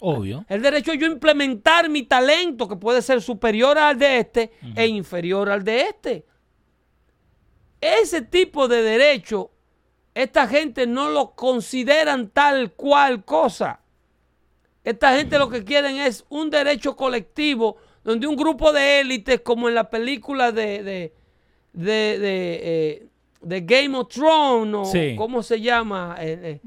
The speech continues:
Speaker 1: Sí, en Game
Speaker 2: no,
Speaker 1: of
Speaker 2: el
Speaker 1: Thrones.
Speaker 2: otro, Game of Hunger.
Speaker 1: Sí,
Speaker 2: Eh,
Speaker 1: Hunger Games, sí,
Speaker 2: Hunger
Speaker 1: sí.
Speaker 2: Game.
Speaker 1: Ujú.
Speaker 2: Donde hay un estado bajo techo que controla
Speaker 1: Sí.
Speaker 2: lo que sucede en la burbuja.
Speaker 1: Y mientras más va bajando la, la sociedad, peor se pone la gente.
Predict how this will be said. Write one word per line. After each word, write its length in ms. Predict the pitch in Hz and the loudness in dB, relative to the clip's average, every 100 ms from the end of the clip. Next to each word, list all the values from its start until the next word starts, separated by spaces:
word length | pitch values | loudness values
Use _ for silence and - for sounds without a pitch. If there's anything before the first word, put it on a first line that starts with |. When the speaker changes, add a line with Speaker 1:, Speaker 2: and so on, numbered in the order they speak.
| 190 | -8
Speaker 1:
Sí, 220 | - 185 | -2 -2
en 100 | 160 | -2
Game 80 | 156 226 | 0 0
Speaker 2:
no, 40 | |
Speaker 1:
of 60 | 185 | 0
Speaker 2:
el 120 | - | 0
Speaker 1:
Thrones. 180 | - 196 | 0 -2
Speaker 2:
otro, 240 | 208 262 220 | -2 -2 0
Game 280 | 240 285 277 | 0 0 0
of 80 | |
Hunger. 540 | 233 359 330 208 151 - _ | 0 0 0 -2 -4 -10 _
Speaker 1:
Sí, 120 | - 214 | -4 -2
Speaker 2:
Eh, 80 | 160 | 0
Speaker 1:
Hunger 260 | 226 214 | -2 -2
Games, 240 | 165 139 123 | -4 -6 0
sí, 60 | |
Speaker 2:
Hunger 340 | 339 339 247 233 | 0 2 0 0
Speaker 1:
sí. 40 | |
Speaker 2:
Game. 320 | 208 175 143 120 156 165 226 | -2 -2 -6 -8 -6 -4 -6
Speaker 1:
Ujú. 100 | 233 - _ _ | -8 -20 _ _
Speaker 2:
Donde 260 | 170 185 185 | -14 -4 0
hay 120 | 226 | 2
un 140 | 262 311 | 2 0
estado 600 | - - 277 269 294 320 | 2 4 6 6 4 4
bajo 240 | 269 226 233 | 4 4 2
techo 440 | 240 226 220 269 | 2 2 0 -6
que 80 | 247 | -6
controla 480 | 208 185 170 175 185 | -6 -6 -6 -4 0
Speaker 1:
Sí. 60 | |
Speaker 2:
lo 80 | 202 | 0
que 100 | 214 | -2
sucede 580 | 202 214 233 220 214 226 | -4 -6 -4 -2 -2 -2
en 80 | 202 | 0
la 80 | 190 | -2
burbuja. 680 | 190 220 208 339 226 170 - | -2 -6 -6 -6 -8 -12 -14
Speaker 1:
Y 100 | 117 | -12
mientras 340 | 120 127 131 131 | -10 -8 -8 -6
más 120 | 147 | -2
va 120 | 151 | -2
bajando 480 | 151 147 - 160 156 | -2 -4 -4 -4 -4
la, 240 | 151 147 143 | -4 -4 -4
la 160 | 143 | -6
sociedad, 840 | 135 156 131 147 147 170 190 175 - | -6 -8 -6 -4 -2 -2 -2 -4 -8
peor 320 | 139 127 139 | -8 -6 -6
se 140 | 123 123 | -8 -10
pone 320 | 135 135 127 | -8 -8 -8
la 100 | 123 | -8
gente. 380 | - 156 113 | -6 -6 -8